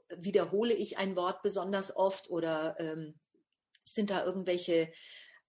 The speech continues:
Ausdrucks-, äh, Probleme, wo vielleicht bei den Kinderbüchern, was man vielleicht nicht so versteht oder was vielleicht so ein bisschen verschwurbelt klingt. Oder sowas. Aber sie schaut sich natürlich auch die Handlung an, dramaturgisch,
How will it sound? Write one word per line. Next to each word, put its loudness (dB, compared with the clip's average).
Ausdrucks-, 2
äh, 6
Probleme, 4
wo 6
vielleicht -2
bei 0
den -4
Kinderbüchern, 0
was -2
man -2
vielleicht -2
nicht -6
so -2
versteht 0
oder 2
was -2
vielleicht -2
so -2
ein -4
bisschen -4
verschwurbelt 2
klingt. 2
Oder 2
sowas. 0
Aber 2
sie 0
schaut 4
sich -6
natürlich -2
auch -4
die -4
Handlung 0
an, -2
dramaturgisch, 2